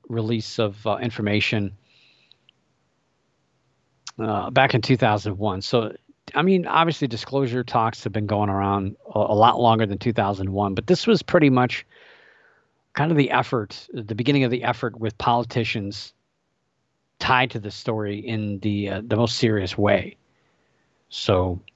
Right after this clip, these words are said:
no, it's not been that long. It's, it's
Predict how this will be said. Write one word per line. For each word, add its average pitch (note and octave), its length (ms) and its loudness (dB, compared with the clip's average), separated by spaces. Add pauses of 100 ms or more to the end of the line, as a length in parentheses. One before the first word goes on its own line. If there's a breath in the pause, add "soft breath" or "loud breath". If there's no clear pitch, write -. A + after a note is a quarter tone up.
(1600)
no, G2+ 160 2
it's - 160 2
not D#3 160 6
been D#3+ 160 6
that C#3 160 6
long. B2 320 4
It's, - 340 -12 (140)
it's - 260 -14